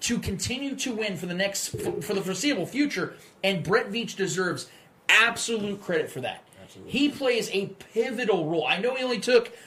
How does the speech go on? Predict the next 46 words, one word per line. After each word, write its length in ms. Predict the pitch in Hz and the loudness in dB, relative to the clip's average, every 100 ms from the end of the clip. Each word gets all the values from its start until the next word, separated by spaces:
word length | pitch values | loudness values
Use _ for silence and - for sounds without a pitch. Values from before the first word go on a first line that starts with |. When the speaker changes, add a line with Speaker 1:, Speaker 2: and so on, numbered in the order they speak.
| - | -4
Speaker 1:
a 100 | 156 | 0
minute 300 | 185 226 247 | 2 2 0
and 80 | 208 | -2
a 80 | 190 | 0
half 320 | 190 233 202 | 2 0 0
at 120 | - | 0
the, 180 | 180 175 | 0 0
at 140 | 175 | -2
the 100 | 185 | -2
parade. 540 | - 175 175 208 285 285 - - | -2 0 2 2 0 -6 -14 -4
That's 160 | 247 - | -2 0
only 180 | 320 339 | 0 0
because 280 | 285 254 233 | 0 0 0
he 80 | |
was 140 | 233 180 | -2 0
resting 320 | 277 269 220 | 0 0 -6
for 100 | 202 | -4
the 80 | 175 | -2
next 300 | 208 254 - | -2 -2 -8
one. 160 | 131 - - - - - | -12 -16 -20 -20 -10 -2
Because 220 | 190 233 | 2 2
he 80 | 247 | 2
knew 140 | 269 277 | 0 0
that 140 | 233 | 2
the 80 | 220 | 0
next 280 | 220 330 - | 2 0 0
parade, 360 | 190 170 180 | 0 2 2
he's 160 | 208 226 | 0 -4
gonna 140 | 247 | -2
have 160 | 233 233 | -2 -4
to 60 | 220 | -6
speak 240 | 247 208 | -4 -2
a 20 | |
little 220 | 220 220 208 | 0 2 6
bit 180 | 226 | 4
longer. 400 | 151 120 113 - - - | 4 -6 -8 -16 -18 -10
Because 220 | 180 196 226 | -2 0 2
at 120 | 269 | 2
that 160 | 277 | 0
point, 200 | 226 247 | 0 -2
he's 100 | 240 | -2
gonna 120 | 196 220 | -2 -2
be 60 | |
a 60 | 202 | 0
fucking 360 | 196 170 185 | 0 0 0
legend. 320 | 175 113 - | 0 -2 -8